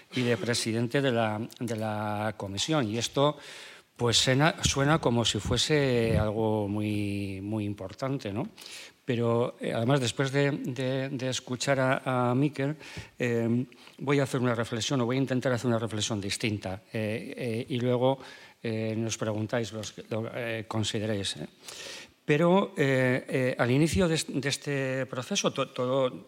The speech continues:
eh, John Mirena lo ha explicado muy bien, cómo nacen las leyes y, y ese recorrido, esa historia que ha hecho a las leyes, pero la realidad es que cuando yo llego a la Dirección General del Gobierno de Navarra, esta es mi segunda legislatura, eh, de, hay un gobierno progresista en Navarra,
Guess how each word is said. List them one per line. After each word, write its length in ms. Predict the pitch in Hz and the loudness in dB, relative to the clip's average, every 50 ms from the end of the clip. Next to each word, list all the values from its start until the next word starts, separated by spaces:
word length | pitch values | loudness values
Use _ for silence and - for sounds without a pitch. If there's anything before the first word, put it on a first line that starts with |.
| - - | -16 -12
eh, 420 | - 127 120 - - 76 80 - - - 127 | -10 -10 -10 -10 -10 -12 -12 -10 -10 -4 -2
John 140 | 131 127 120 | 0 0 2
Mirena 240 | 120 127 131 127 | 2 2 2 2
lo 80 | 113 113 | 0 0
ha 220 | 110 - - - | -2 -4 -2 -2
explicado 420 | 110 - - 117 113 - 117 113 107 | -2 -2 -2 -4 -6 -2 -2 -2 -2
muy 160 | 107 110 113 | -2 -2 -2
bien, 220 | 123 165 190 175 | 0 0 0 0
cómo 180 | 131 120 107 107 | -2 -2 -2 -2
nacen 240 | 110 107 - 120 107 | -4 -4 -4 -6 -4
las 220 | 101 101 101 - | -4 -6 -6 -4
leyes 440 | 127 151 139 127 127 123 120 107 - | -4 -2 -2 -2 -4 -6 -6 -6 -6
y, 140 | 110 110 107 - - - - - - | -6 -8 -8 -10 -14 -16 -16 -14 -6
y 80 | - 113 | -4 -2
ese 240 | 110 - - 131 117 | -2 0 -2 -2 -4
recorrido, 560 | 117 113 - - 107 - 139 151 165 135 117 | -4 -8 -6 -8 -8 -8 -6 -6 -6 -6 -6
esa 160 | 113 - 127 | -6 -6 -6
historia 400 | 117 - - 139 120 117 117 110 | -8 -6 -6 -4 -4 -2 -4 -4
que 80 | - 113 | -2 -4
ha 60 | 107 | -4
hecho 360 | 104 - - 110 110 117 - | -4 -4 -4 -2 -2 -2 -2
a 80 | 123 117 | -2 -2
las 200 | 123 123 120 143 | -2 -2 -2 -2
leyes, 400 | 156 160 147 147 170 156 - - - - - - - - - - - | -2 -2 -2 -2 -4 -6 -6 -10 -14 -16 -16 -16 -14 -14 -14 -4 0
pero 160 | - 120 123 | 2 4 6
la 80 | 127 120 | 4 4
realidad 500 | 117 127 117 110 120 123 143 165 175 - - | 4 2 2 4 2 2 4 2 2 2 2
es 120 | 180 175 - | 0 0 2
que 140 | - 143 | 0 -2
cuando 300 | 131 - 131 123 120 127 | 0 2 2 2 4 2
yo 160 | 120 135 156 156 | 4 4 2 4
llego 240 | 170 170 151 175 | 4 2 4 4
a 20 | 170 | 4
la 140 | 165 147 127 | 4 4 2
Dirección 500 | 123 113 117 104 - 139 139 151 151 - | 2 0 0 0 0 0 2 2 2 2
General 420 | - 143 127 123 120 127 147 147 | 2 2 2 4 6 6 4 4
del 140 | 131 120 113 | 4 2 2
Gobierno 320 | 104 107 107 117 127 147 | 2 2 2 2 2 2
de 80 | 147 143 | 0 2
Navarra, 260 | 147 151 170 175 151 | 2 2 2 2 0
esta 140 | 123 - 143 | 0 -2 -2
es 80 | 123 | 0
mi 100 | 135 127 | 0 0
segunda 380 | 110 - 113 101 131 131 131 120 | 0 -2 -2 0 0 2 2 2
legislatura, 720 | 117 110 - 120 104 117 110 107 - 170 156 165 180 - - - - - - - - | 2 0 -2 -4 -2 -2 -2 -2 -2 0 0 0 0 -2 -6 -16 -18 -20 -20 -12 -6
eh, 500 | - 117 117 110 113 113 113 110 110 113 - | -4 -2 0 0 0 -2 -2 -4 -4 -6 -6
de, 500 | 110 113 110 107 104 104 117 - - 110 | -4 -4 -4 -4 -4 -6 -6 -8 -8 -8
hay 140 | 107 104 | -6 -4
un 120 | 110 117 113 | -2 -2 -2
gobierno 460 | 107 113 110 127 123 120 123 120 117 | 0 0 0 0 0 0 0 0 0
progresista 720 | 110 113 117 113 110 113 - - 127 113 - - 117 110 | 0 0 -2 0 0 0 -2 -2 -4 -4 -2 -2 0 2
en 80 | 110 113 | 2 2
Navarra, 480 | 113 113 127 131 131 - 147 165 - | 2 4 4 2 2 2 0 -2 -2